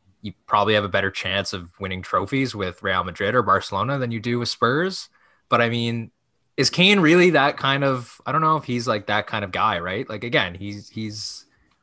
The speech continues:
he's so cemented in, in England, and he's, he's so cemented at Spurs, and for him to just go to Real Madrid, I mean, I, it's just the fit is kinda weird. And, you know, we see, we, like, I could kinda see it if he goes to Real Madrid, maybe playing out like Gareth Bale a bit,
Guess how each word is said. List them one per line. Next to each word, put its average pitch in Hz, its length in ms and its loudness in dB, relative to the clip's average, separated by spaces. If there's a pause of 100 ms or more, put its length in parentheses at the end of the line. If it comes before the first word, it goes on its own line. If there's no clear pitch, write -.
(140)
he's 120 220 -4
so 156 180 6
cemented 127 640 2
in, 117 360 -2
in 110 200 -8
England, 110 480 -6
and 98 160 -10
he's, 104 340 -12 (680)
he's 104 180 -6
so 120 180 4
cemented 113 540 0
at 110 100 -2
Spurs, 107 600 2
and 104 100 -8
for 101 140 -4
him 110 140 -2
to 110 80 -4
just 101 240 -8
go 104 320 0
to 101 180 -10
Real 98 320 0
Madrid, 98 220 -12
I 131 100 0
mean, 170 280 4
I, 165 120 -4 (160)
it's 175 200 2
just 214 220 4
the 151 60 2
fit - 380 0
is 170 120 0
kinda 180 260 2
weird. 190 460 -4 (580)
And, 113 500 0 (320)
you 143 100 -4
know, 135 100 4
we 135 80 4
see, 143 320 2
we, 139 280 -2
like, 139 300 0
I 143 120 0
could 170 100 0
kinda 196 220 2
see 143 200 0
it 147 60 2
if 135 100 0
he 131 80 -2
goes 127 180 2
to 131 80 2
Real 127 120 4
Madrid, 113 300 0
maybe 104 220 -4
playing 107 260 0
out 107 120 0
like 98 140 -4
Gareth 101 300 -4
Bale 101 300 -2
a 120 40 -2
bit, 135 300 -4